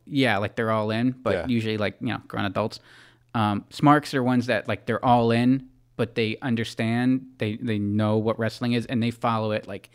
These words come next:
Speaker 1: the behind-the-scenes
Speaker 2: All right,
Speaker 1: drama.
Speaker 2: so, like,
Speaker 1: They're
Speaker 2: the
Speaker 1: all
Speaker 2: opposite
Speaker 1: in.
Speaker 2: of what we were as kids.
Speaker 1: Yeah, well, th-, when we were kids, that didn't exist.
Speaker 2: There was no internet, yeah,
Speaker 1: There
Speaker 2: you
Speaker 1: was
Speaker 2: didn't
Speaker 1: no,
Speaker 2: know.
Speaker 1: you know, I mean,
Speaker 2: You
Speaker 1: uh,
Speaker 2: read
Speaker 1: you would
Speaker 2: W W F the magazine, which made you more of a mark.
Speaker 1: Uh, yeah. Oh yeah, 'cause it was, that was, it was,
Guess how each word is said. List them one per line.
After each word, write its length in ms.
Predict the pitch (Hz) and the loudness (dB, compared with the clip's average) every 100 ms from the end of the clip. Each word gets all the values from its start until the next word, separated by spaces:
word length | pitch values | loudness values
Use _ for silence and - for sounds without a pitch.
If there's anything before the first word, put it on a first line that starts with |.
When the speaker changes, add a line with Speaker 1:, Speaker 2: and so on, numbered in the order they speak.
| _ _ _ | _ _ _
Speaker 1:
the 100 | - | -4
behind-the-scenes 960 | 110 117 113 117 117 110 - 113 101 95 | 4 4 4 0 2 0 -2 -4 -4 -2
Speaker 2:
All 60 | 101 | 0
right, 40 | 104 | 0
Speaker 1:
drama. 100 | - | 2
Speaker 2:
so, 80 | |
like, 140 | 113 107 | 2 2
Speaker 1:
They're 120 | 113 | 2
Speaker 2:
the 40 | 107 | 8
Speaker 1:
all 160 | 120 | 8
Speaker 2:
opposite 220 | 104 104 101 | 8 2 0
Speaker 1:
in. 40 | |
Speaker 2:
of 80 | 95 | 0
what 100 | 101 | -2
we 140 | 101 101 | -2 -2
were 160 | 92 | -2
as 140 | 85 - | -4 -8
kids. 320 | 80 78 - _ _ - | -10 -10 -16 _ _ -12
Speaker 1:
Yeah, 380 | 175 147 156 113 | -2 2 4 2
well, 180 | 160 220 | 0 -2
th-, 220 | 185 107 202 - | -2 -6 -10 -2
when 160 | 240 | 2
we 80 | 247 | 4
were 80 | 226 | 2
kids, 240 | - 175 | 2 0
that 120 | 135 | 0
didn't 260 | - 117 98 | 0 0 -2
exist. 280 | 110 101 131 | -8 -6 -2
Speaker 2:
There 80 | 107 | 0
was 140 | 104 | 2
no 100 | 98 | 2
internet, 320 | 107 98 85 | 2 0 -2
yeah, 60 | 90 | -2
Speaker 1:
There 140 | 127 | 0
Speaker 2:
you 40 | 131 | 0
Speaker 1:
was 120 | 135 | 2
Speaker 2:
didn't 120 | - - | 0 -2
Speaker 1:
no, 40 | |
Speaker 2:
know. 60 | - | -4
Speaker 1:
you 160 | 127 | -4
know, 140 | - 117 | -2 -2
I 80 | 113 | 0
mean, 300 | 113 113 110 - _ _ _ _ _ _ _ _ _ _ - | 0 0 -4 -12 _ _ _ _ _ _ _ _ _ _ -4
Speaker 2:
You 160 | 123 | 2
Speaker 1:
uh, 20 | |
Speaker 2:
read 300 | 127 123 117 | 8 8 8
Speaker 1:
you 60 | 131 | 4
would 80 | 117 | 2
Speaker 2:
W 160 | 117 117 | 2 4
W 200 | 110 107 | 4 2
F 100 | - | 0
the 100 | 101 | -2
magazine, 440 | 101 110 107 95 | 0 0 0 -4
which 140 | 90 98 | -4 -4
made 140 | 95 | -4
you 80 | 95 | -4
more 220 | 92 101 | -4 -4
of 80 | 92 | -4
a 60 | |
mark. 340 | 87 87 85 - | -6 -4 -6 -6
Speaker 1:
Uh, 60 | |
yeah. 300 | 123 123 104 - - - - _ - - _ - - _ _ - | -6 -2 -4 -6 -14 -18 -20 _ -20 -20 _ -20 -20 _ _ -4
Oh 120 | 180 | 0
yeah, 160 | 196 135 | 0 0
'cause 180 | - | -4
it 60 | 127 | -4
was, 140 | 120 | -4
that 180 | 110 107 | -6 -8
was, 280 | 104 95 - | -8 -10 -12
it 80 | - | -6
was, 280 | 156 143 110 | 0 0 -2